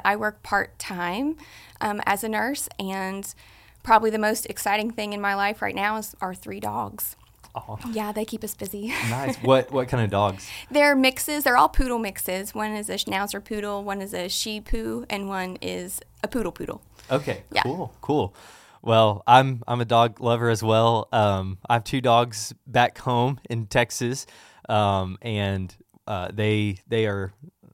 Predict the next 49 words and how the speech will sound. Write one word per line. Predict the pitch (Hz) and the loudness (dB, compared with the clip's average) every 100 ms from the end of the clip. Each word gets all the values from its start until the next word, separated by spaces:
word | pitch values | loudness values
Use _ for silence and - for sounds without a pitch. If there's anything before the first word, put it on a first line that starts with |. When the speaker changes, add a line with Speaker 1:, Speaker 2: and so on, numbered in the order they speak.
| _ - | _ 0
Speaker 2:
awesome. | 107 101 - 90 87 - | 2 2 0 -8 -8 -8
Um, | 110 95 90 85 - | -4 -4 -4 -8 -12
so | - 101 | -4 0
I'm | 98 127 | 2 2
actually | 127 143 | 0 -2
gonna | 131 | -2
get | 131 - | -2 -2
to | 120 | -6
see | 123 131 | -4 -2
them | 110 101 | -2 -2
in | 104 | -2
a | |
couple | 120 113 107 | -2 -2 0
days. | 110 113 98 | 0 0 -2
I'm | 101 | 2
going | 117 | 2
home | 98 117 120 120 123 117 - | 2 4 6 4 0 -6 -2
for | 110 | -2
a | 98 | 0
friend's | 135 127 110 | 0 0 2
wedding, | 113 113 110 113 | 4 4 0 -2
so | 104 | -2
I'll | 101 | -2
get | 120 | -2
to | 113 | -4
stop | - 123 117 | 0 0 4
by, | 110 113 113 110 110 - | 6 8 6 4 0 -8
see | - 123 117 | -4 -2 2
family | 113 113 107 | 2 2 2
in | 104 | 2
Houston, | 110 - 113 107 | 0 0 0 2
and, | 92 92 - - - - - | -2 -6 -12 -20 -20 -20 -8
and | 104 | -2
see | - 127 | 2 4
my | 120 | 6
dogs. | 117 113 104 107 104 | 8 8 6 2 -4
So | - 92 92 147 | -2 -2 0 6
Speaker 1:
I'm | 214 233 | 6 6
sure | 247 233 | 2 4
they'll | 220 | 4
be | 220 | 2
excited | 208 - 208 190 190 | 0 0 -2 -2 -6
to | 220 | -8
see | - | -8
you | 208 - | -8 -10
too. | - - - - | -12 -14 -14 -14
Speaker 2:
Yeah. | - - - _ _ - | -14 -14 -20 _ _ 2
Um, | 135 117 101 98 - - - | 4 4 0 -6 -14 -20 -4
well, | 147 139 139 - | 4 6 6 2